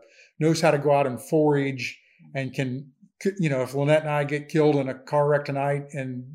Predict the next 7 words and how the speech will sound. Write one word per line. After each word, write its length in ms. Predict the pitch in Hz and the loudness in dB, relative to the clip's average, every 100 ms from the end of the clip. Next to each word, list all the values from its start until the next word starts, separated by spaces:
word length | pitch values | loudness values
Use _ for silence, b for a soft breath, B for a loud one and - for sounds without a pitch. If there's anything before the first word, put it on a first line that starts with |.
| 185 - _ | -20 -20 _
nobody 680 | 143 143 143 143 143 131 135 - - | -4 -2 0 0 -2 -4 -10 -14 -12
knows 400 | 190 143 156 147 | -4 0 2 2
about 280 | 135 139 143 | 2 2 2
it 120 | 143 | 0
for 180 | 147 135 | -2 -2
a 40 | |
month, 280 | 139 139 143 | 0 -2 -4